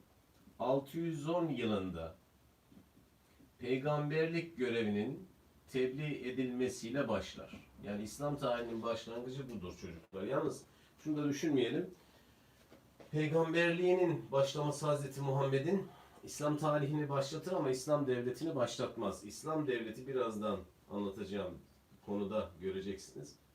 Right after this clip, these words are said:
Hicretle başlar. Yani altı yüz yirmi ikide Hazreti Muhammed'in Mekke'den Medine'ye göç etmesiyle İslam devletinin kurulduğu kabul edilir. Şimdi burası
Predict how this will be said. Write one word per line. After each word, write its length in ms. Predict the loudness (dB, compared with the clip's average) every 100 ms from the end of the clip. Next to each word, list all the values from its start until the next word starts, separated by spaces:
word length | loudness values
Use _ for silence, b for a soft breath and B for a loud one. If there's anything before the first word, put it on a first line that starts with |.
| -8
Hicretle 560 | -4 -2 -2 -2 -6
başlar. 340 | -6 -10 -10 -6
Yani 260 | -4 -4
altı 340 | -4 -6 -6 -8
yüz 280 | -8 -12 -20 b b b -8
yirmi 420 | -2 -2 0 -2
ikide 300 | -2 -4 -4
Hazreti 420 | -4 -4 -6 -6
Muhammed'in 500 | 0 0 0 0 0
Mekke'den 540 | 0 0 -2 -4 -2 -2
Medine'ye 640 | -4 -4 -2 0 -2 -2
göç 260 | -6 -8 -8
etmesiyle 800 | -10 -12 -12 -10 -4 -2 -2 -6 B B B -18
İslam 400 | -6 -2 0 0
devletinin 520 | -2 -6 -8 -8 -8
kurulduğu 460 | -6 -4 -4 -4
kabul 300 | -2 -2 -2
edilir. 440 | -4 -8 -12 -14 -20 -20 B B B B -12
Şimdi 220 | -8 0
burası 520 | 2 2 0 -4